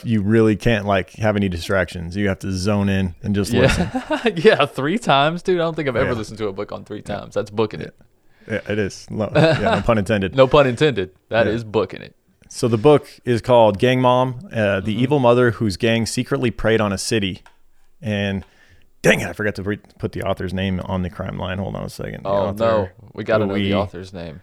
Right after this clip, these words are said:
Speaker 1: who we stole the name of this episode from
Speaker 2: And there's also some
Speaker 1: is
Speaker 2: really good, uh, videos on YouTube, too, if you guys wanna
Speaker 1: Yeah.
Speaker 2: check 'em out. There's some pretty good, pretty good descriptions. There's also an interview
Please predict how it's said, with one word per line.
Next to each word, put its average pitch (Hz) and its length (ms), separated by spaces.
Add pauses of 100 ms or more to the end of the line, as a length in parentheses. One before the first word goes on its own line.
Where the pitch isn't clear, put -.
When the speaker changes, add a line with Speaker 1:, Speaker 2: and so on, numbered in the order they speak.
Speaker 1:
who 110 160
we 101 80
stole 104 320
the 98 100
name 98 240
of 90 80
this 95 300
episode 98 420
from 98 380 (320)
Speaker 2:
And 135 80
there's 139 140
also 196 240
some 98 160
Speaker 1:
is - 40
Speaker 2:
really 135 160
good, 117 260
uh, 92 260 (520)
videos 127 380
on 98 120
YouTube, 104 420
too, 110 180
if 92 120
you 95 60
guys 98 260
wanna 85 140
Speaker 1:
Yeah. - 80
Speaker 2:
check 98 180
'em 95 120
out. 92 200
There's 92 360 (200)
some 98 200
pretty 123 260
good, 98 300 (100)
pretty 127 180
good 123 140
descriptions. 113 560
There's 107 180
also 107 680
an 95 280
interview 110 600